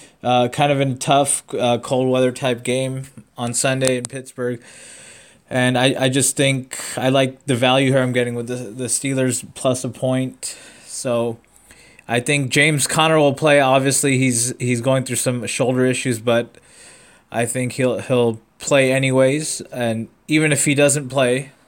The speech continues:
I think Jaylen Samuels, uh, can, can fit in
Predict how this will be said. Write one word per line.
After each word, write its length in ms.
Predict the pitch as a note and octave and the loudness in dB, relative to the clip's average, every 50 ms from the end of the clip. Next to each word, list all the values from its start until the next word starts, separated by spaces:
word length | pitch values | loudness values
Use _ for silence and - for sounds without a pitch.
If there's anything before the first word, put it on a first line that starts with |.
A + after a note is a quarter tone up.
| _ _ _ _ _ _ _ _ _ _ - | _ _ _ _ _ _ _ _ _ _ -6
I 100 | A#2 A#2 | -6 -4
think 300 | A2 C3+ C3 B2 A2+ - | -2 0 0 0 -2 -4
Jaylen 460 | A#2+ A2 B2+ B2+ C3 B2+ B2+ B2+ B2+ | -2 2 4 4 4 4 4 2 2
Samuels, 640 | - - C3 B2+ B2+ B2+ B2+ B2 A#2 A#2+ B2 A2 - | 2 2 2 2 2 0 0 0 0 0 -2 -2 -4
uh, 300 | - A#2 A#2 A2 A2 A2 - | -4 -4 -4 -4 -4 -6 -8
can, 340 | - B2 A#2 A2+ G#2 - - - - | -6 -6 -6 -6 -8 -10 -16 -16 -10
can 160 | - C3 A#2+ A2 | -6 -6 -6 -4
fit 220 | - - B2+ A#2+ | -2 0 0 2
in 300 | A#2+ A#2+ A#2+ B2 B2 B2 | 2 0 0 -2 -4 -8